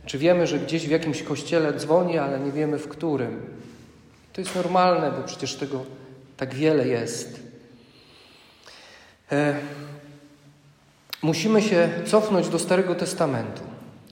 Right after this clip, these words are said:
do przybytku, e, do świątyni jerozolimskiej i zobaczyć, jak ona została, jak ona była skonstruowana, e,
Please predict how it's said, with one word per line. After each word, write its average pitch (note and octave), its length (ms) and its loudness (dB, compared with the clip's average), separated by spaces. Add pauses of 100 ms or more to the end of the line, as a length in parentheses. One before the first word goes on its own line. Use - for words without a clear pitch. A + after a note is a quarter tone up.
(120)
do D#3 520 2
przybytku, D#3+ 720 0 (1500)
e, C3 120 -8
do C#3 160 0
świątyni D3+ 640 2
jerozolimskiej C3 1120 -2 (480)
i D3 60 -2
zobaczyć, F#3+ 480 2
jak G#3 160 2
ona F#3 160 4
została, E3+ 840 2 (240)
jak F3 180 0
ona F3 180 2
była E3 220 2
skonstruowana, D#3+ 920 0 (1600)
e, B2+ 360 -4